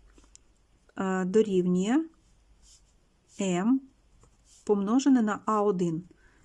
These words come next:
на нуль цілі п'ять десяті. Звідси ми можемо знайти з тобою масу, це буде вісімдесят ділимо на нуль п'ять, і це буде у нас сто шістдесят, а, кілограм. Масу знайшли. Тепер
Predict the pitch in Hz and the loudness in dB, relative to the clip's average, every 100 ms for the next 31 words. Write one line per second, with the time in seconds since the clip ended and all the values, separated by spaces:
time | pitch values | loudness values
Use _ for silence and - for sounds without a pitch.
0 | _ 202 196 180 - 196 208 196 - 254 | _ -6 -4 -4 -4 -4 -4 -6 -6 -2
1 | 269 214 - 208 202 196 190 - 175 160 | 0 0 0 -2 -2 -4 -6 -4 -6 -10
2 | - - _ _ _ _ - 202 240 254 | -12 -14 _ _ _ _ -20 -6 -4 -2
3 | 214 214 214 202 190 190 208 208 175 - | -2 -2 -2 -2 -4 -4 -4 -4 -6 -4
4 | 185 190 226 202 175 - 240 339 - 190 | -2 0 0 0 -4 -4 -4 -4 -4 -4
5 | 180 185 220 196 202 202 202 196 - 165 | -4 -4 -4 -6 -6 -6 -4 -6 -6 -8
6 | - - - 185 202 190 175 180 - 202 | -12 -16 -8 -4 -2 -2 -2 -4 -6 -4
7 | 202 180 156 - _ - 185 202 302 - | -2 -4 -6 -12 _ -6 -4 -4 -6 -6
8 | 220 - 190 185 185 175 - - - - | -6 -6 -4 -4 -2 -4 -6 -10 -10 -6
9 | 233 202 185 - - 208 185 185 - 180 | -4 -2 -4 -8 -6 -4 -4 -4 -4 -4
10 | 151 - - - - - - _ _ 202 | -6 -10 -20 -20 -20 -20 -20 _ _ -6
11 | 190 185 185 240 214 190 - - _ _ | -4 -4 -4 0 0 -2 -10 -12 _ _
12 | - 220 214 - 185 190 190 - 254 415 | -4 -2 -2 -2 -4 -4 -4 -4 -4 -4
13 | - - - 233 392 415 | -8 -20 -10 -4 0 -2